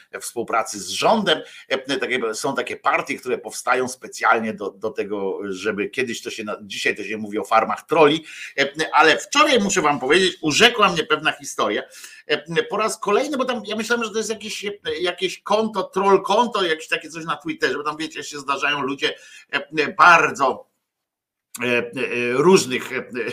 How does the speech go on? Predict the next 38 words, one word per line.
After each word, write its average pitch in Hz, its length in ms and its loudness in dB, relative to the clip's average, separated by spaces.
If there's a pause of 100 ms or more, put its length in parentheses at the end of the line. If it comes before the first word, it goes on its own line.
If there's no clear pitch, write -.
(300)
<laughs> 156 280 -2
różnej 139 400 -6
proweniencji, 143 1040 -6 (360)
e, 143 420 2
ludzie 131 260 0
na 123 120 0
tym 120 180 -8
Twitterze 117 340 -6
się 120 80 -8
zg-, 107 300 -14
z-, 107 920 -4
zdarzają 107 420 -4
i 277 80 -8
tam 262 160 -2
co 240 80 2
jakiś 240 160 0
czas 262 200 -2
mi 269 80 -2
się 220 100 2
pojawiał, 190 520 2 (300)
że 170 120 -4
ktoś 202 240 0
tam 156 200 2
w-, - 460 -10
e, 127 840 2
polubił 208 320 0
albo 170 160 4
odpowiedział 165 560 0
jakoś 151 260 -4
szyderczo, 156 520 0 (340)
e, 147 140 -2 (300)
na 147 440 -2 (160)
jakiś 143 380 -2
komentarz 120 760 -2
i 147 320 -6
na 151 280 -2
wpis, - 440 -8
e, 120 100 -4